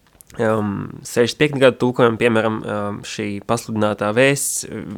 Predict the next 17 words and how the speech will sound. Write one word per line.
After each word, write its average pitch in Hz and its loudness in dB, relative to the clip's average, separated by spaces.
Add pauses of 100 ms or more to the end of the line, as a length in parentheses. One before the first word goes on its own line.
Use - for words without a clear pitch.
(180)
vispār - -6
ir 110 -12
tulkota 110 -2
kā 95 -10
sludināšana. 104 0 (1120)
Ā, 110 4 (180)
bet, 113 0
ja 123 4
mēs 113 -2
salīdzinām 113 4
atkal 110 -8
to 113 -2
ar 101 -8
Strelevicas 165 0
tulkojumu, 139 2
tad - -20
tajā 156 4